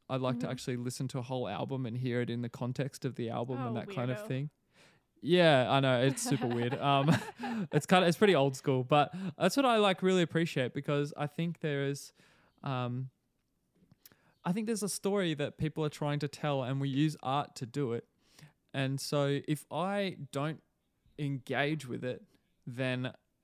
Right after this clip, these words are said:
Speaker 1: I can't hear their story in a way. And the
Speaker 2: Mm.
Speaker 1: way I see it personally, the more popular a song or a YouTube or channel or a T V show is, the more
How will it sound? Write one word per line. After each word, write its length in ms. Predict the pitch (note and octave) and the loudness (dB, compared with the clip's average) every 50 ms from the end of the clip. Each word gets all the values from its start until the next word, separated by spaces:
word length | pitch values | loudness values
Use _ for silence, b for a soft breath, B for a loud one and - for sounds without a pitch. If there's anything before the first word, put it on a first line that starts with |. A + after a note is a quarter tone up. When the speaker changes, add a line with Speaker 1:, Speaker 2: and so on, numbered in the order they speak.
| _ _ | _ _
Speaker 1:
I 120 | - C#3+ D3+ | -2 -2 -2
can't 400 | - - - E3 D3+ C#3+ - - _ _ | -4 -6 -6 -6 -6 -6 -6 -10 _ _
hear 300 | - - - D3+ D3+ D3 | -20 -8 -4 -2 -2 0
their 200 | B2+ C3 B2+ B2+ | 0 -2 -2 -4
story 500 | - - - C#3 C3+ D3 D#3+ E3+ E3+ E3 | -4 -6 -4 -4 -2 0 0 0 0 0
in 80 | E3 E3 | 0 0
a 80 | E3 | 0
way. 300 | D#3 D#3+ D#3+ F3+ G3+ G#3 - B B B B B B | 0 -2 -2 -2 -4 -6 -10 B B B B B B
And 240 | - B3 A#3+ - D#3+ | -10 -4 0 2 2
the 40 | E3 | 4
Speaker 2:
Mm. 40 | D#3 | 4
Speaker 1:
way 140 | E3+ F3+ G#3 | 4 4 4
I 140 | G3+ G3 F3+ | 4 4 2
see 220 | - - E3+ D3+ | 0 -2 -2 -2
it 120 | C#3+ - - | -2 -2 0
personally, 560 | - D3+ D3+ D3 - D#3 C#3 B2+ B2 A#2+ B2 | 0 0 0 0 -2 -4 -2 -2 0 -2 0
the 100 | B2+ C#3 | 0 2
more 140 | D3+ E3+ F3+ | 2 0 0
popular 540 | - - - F3+ - - F3 D#3 D3+ D3 C#3 | -2 -4 -6 -6 -2 -2 0 0 2 0 0
a 100 | G#2 C3+ | -2 -4
song 440 | - - - C#3+ C3+ C3+ D3 D3+ D3 | -6 -4 -2 0 0 0 0 0 -2
or 60 | C3+ | -2
a 60 | B2 | -2
YouTube 460 | B2 B2+ C#3 - - C#3 C3 B2 B2+ | -2 -2 -4 -2 -4 -4 -4 -4 -4
or 220 | - B2 A2+ - - _ _ _ | -6 -6 -6 -8 -10 _ _ _
channel 320 | - - C#3+ C3+ C3+ C#3 | -6 -4 -2 -2 -2 -2
or 140 | A#2 A2 C3 | -2 -2 -2
a 60 | C3 | -2
T 180 | - - C#3+ C3 | -2 -2 -4 -2
V 140 | A#2+ B2+ D3 | -2 -2 -4
show 260 | C#3 - C3 B2 A#2+ | -4 -2 -2 -2 0
is, 480 | A#2+ B2+ C3 A#2+ A#2+ A#2 C3 - - B B B B B B B B B | 0 2 2 2 0 0 -2 -6 -10 B B B B B B B B B
the 160 | C#3 C3 C#3 | -4 -2 -2
more 460 | C#3 C#3 C#3+ D3 D#3+ E3+ F3 D#3+ - | 0 0 2 2 4 4 2 2 0